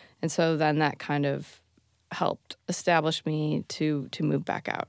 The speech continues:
again. So after a year and a half, I moved back to California, and then I was in Berkeley. And then I started working at a couple different biotechs, and then eventually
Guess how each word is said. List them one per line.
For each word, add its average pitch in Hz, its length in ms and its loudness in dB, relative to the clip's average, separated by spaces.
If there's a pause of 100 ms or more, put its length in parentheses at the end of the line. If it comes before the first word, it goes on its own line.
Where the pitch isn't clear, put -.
again. - 300 -8
So - 120 0
after 165 200 0
a - 20 2
year 160 220 2
and 156 100 2
a 151 40 0
half, 151 340 -2
I 147 60 0
moved 151 340 0
back 170 200 -2
to 151 80 -6
California, 147 480 -4
and - 120 -4
then - 100 -4
I 147 100 -4
was 147 160 -6
in - 100 -4
Berkeley. - 600 -8 (580)
And 160 120 4
then 160 100 4
I 151 80 4
started 151 600 0
working 151 320 -4
at 147 80 -4
a 143 40 -4
couple 160 280 -4
different 147 280 -2
biotechs, 147 800 -4
and 147 180 -4
then 147 120 -2
eventually 151 680 0